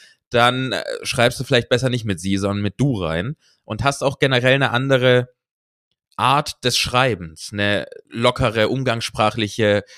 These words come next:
im Gegensatz zu, wenn du zu Ärzten sprichst, eine sehr fachliche, eine sehr wahrscheinlich auch schwierig zu lesende für normale Menschen.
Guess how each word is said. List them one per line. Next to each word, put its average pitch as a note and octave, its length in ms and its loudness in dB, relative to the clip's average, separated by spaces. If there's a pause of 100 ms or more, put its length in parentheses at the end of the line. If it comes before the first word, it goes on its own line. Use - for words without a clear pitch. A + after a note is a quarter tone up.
(180)
im G#2 180 -4
Gegensatz A2 520 0
zu, A#2 280 -2
wenn G#2 140 0
du G#2 100 0
zu - 160 -2
Ärzten G#2 380 0
sprichst, - 480 -4
eine G#2 100 -6
sehr G#2 200 0
fachliche, A#2 640 -4
eine G#2+ 180 -4
sehr G2+ 440 2 (360)
wahrscheinlich A2+ 460 -2
auch G#2 320 0 (360)
schwierig E3+ 500 -4
zu C#3 120 -2
lesende C3+ 380 -2
für B2+ 140 -4
normale A#2 400 0
Menschen. F3 600 -4